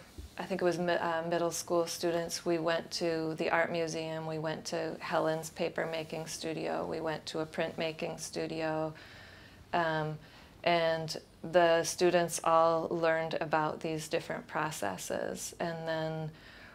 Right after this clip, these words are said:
we, um, we made some tapestries on, um, Tyvek, which they illustrated, um,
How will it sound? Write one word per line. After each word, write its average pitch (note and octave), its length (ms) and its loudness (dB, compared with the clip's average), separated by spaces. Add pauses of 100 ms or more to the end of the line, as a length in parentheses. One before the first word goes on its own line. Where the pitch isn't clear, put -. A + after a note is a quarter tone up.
(160)
we, D#3+ 640 0
um, D3+ 560 -2 (320)
we F3+ 140 6
made F3 260 6
some F3 160 0
tapestries E3 1080 0 (100)
on, D#3 720 -2
um, D3 360 -8
Tyvek, - 760 -2 (720)
which D#3+ 520 2 (160)
they E3+ 300 6
illustrated, D#3 1200 0
um, D3 400 -8